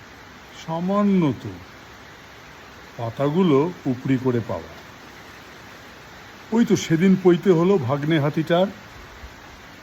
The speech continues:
নৌকো বাঁধার কাছির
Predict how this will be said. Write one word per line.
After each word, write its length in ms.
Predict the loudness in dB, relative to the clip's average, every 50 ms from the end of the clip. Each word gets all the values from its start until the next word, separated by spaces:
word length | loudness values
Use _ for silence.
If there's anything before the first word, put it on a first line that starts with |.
| -20 -20 -20 -20 -20 -20 -20 -20 -20 -20 -16 -12 -10
নৌকো 460 | -8 -6 -2 -2 -2 -2 -2 -2 -2 -2
বাঁধার 460 | 0 0 0 0 0 0 0 0 0 -2
কাছির 460 | -4 -6 -6 -8 -6 -4 -4 -4 -4